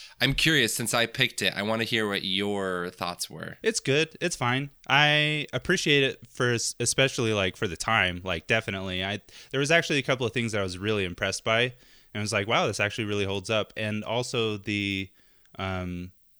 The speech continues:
Speaker 2: like, the environment, how eerie it was. And, like, they, they did a really good job with the set design for sure.
Speaker 1: Yeah, that was, like, one of the comments I had too, was the set design was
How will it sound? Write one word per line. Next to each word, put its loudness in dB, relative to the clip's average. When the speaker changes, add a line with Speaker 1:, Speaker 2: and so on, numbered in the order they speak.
Speaker 2:
like, -6
the -2
environment, 2
how 2
eerie 4
it 0
was. 4
And, -4
like, -2
they, -6
they 0
did 2
a 0
really 0
good -2
job 2
with -6
the -8
set -4
design -6
for -2
sure. -8
Speaker 1:
Yeah, 4
that 2
was, 0
like, 2
one 0
of -4
the -2
comments -4
I -2
had -4
too, -4
was -6
the -6
set -2
design -6
was -6